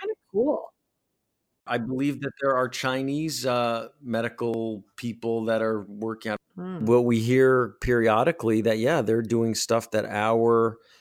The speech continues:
Speaker 2: med-, medical society here says is not humane.
Speaker 1: Right,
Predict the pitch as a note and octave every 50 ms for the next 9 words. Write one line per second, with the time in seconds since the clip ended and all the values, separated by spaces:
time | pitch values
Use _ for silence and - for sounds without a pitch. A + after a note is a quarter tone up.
0 | _ _ - G#2 A2 A2+ A2+ A2 A2 - A2+ G#2+ G#2+ A2 A2 A2 - - A#2 A2+
1 | G#2+ G#2+ G#2+ - - G#2+ - - G#2+ G#2+ G#2+ G#2 G2+ G2+ F2+ - A2+ A2+ A#2+ A#2
2 | - - G#2 G2+ F#2+ F2+ F#2+ G2 F#2+ F2 E2+ - - - - B2+ A#2+ G2+ G#2 G#2
3 | G#2 G#2 G#2+ - _ _ - - - G#2+ G2+ G#2 G#2 A2+ A2 F#2 E2+ E2 D#2 -
4 | _ _ _ _ _ _ _ F#3+ F#3 E3+ C#3